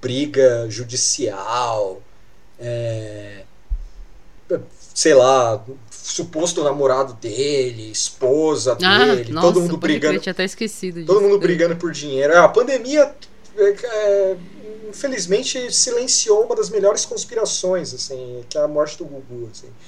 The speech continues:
Speaker 1: E aí, é, você imagina um cara que ficasse obcecado por ser proprietário das coisas do, do, do Gugu, assim?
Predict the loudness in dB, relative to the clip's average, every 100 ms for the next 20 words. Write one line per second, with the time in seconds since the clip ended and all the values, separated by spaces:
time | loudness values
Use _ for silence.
0 | -20 -18 -20 -20 -2 6 8 8 4 -2
1 | -6 -14 -20 -20 2 6 6 4 2 -2
2 | -2 -2 -2 -2 2 0 -2 -6 -8 0
3 | 4 4 2 -4 -12 -4 0 0 0 -2
4 | 0 2 0 -2 0 4 4 2 -8 -8
5 | -14 -20 -8 -2 -2 -4 -12 -6 -2 -2
6 | -2 -6 -2 -4 -2 2 2 2 0 -2
7 | -2 -2 0 0 -2 -10 -10 -8 -8 -8
8 | -10 -10 -8 -8 -10 -14 -16 -16 -14 -10
9 | -10 -10 -14 -14